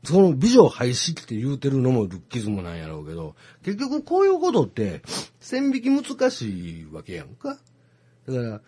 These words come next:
ミスコンがあかんって言うたら、じゃあ逆に、えー、ファット、ファッ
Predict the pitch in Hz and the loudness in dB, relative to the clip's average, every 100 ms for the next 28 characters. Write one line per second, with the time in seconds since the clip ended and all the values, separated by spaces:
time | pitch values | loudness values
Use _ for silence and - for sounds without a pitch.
0 | _ - 127 - 131 131 123 131 - 127 | _ -2 -2 0 2 2 2 0 0 -2
1 | 107 107 - _ _ _ _ _ - 196 | -2 -6 -12 _ _ _ _ _ -10 -10
2 | 185 87 220 101 180 151 110 131 123 120 | -10 -10 -10 -4 -2 0 -2 -2 -2 -4
3 | 113 _ _ _ _ - 92 87 85 87 | -6 _ _ _ _ -14 -12 -12 -12 -14
4 | 85 82 - - - - 139 131 - 120 | -16 -18 -20 -20 -20 -8 -4 -4 -2 -2
5 | 110 - 156 | -2 -4 -6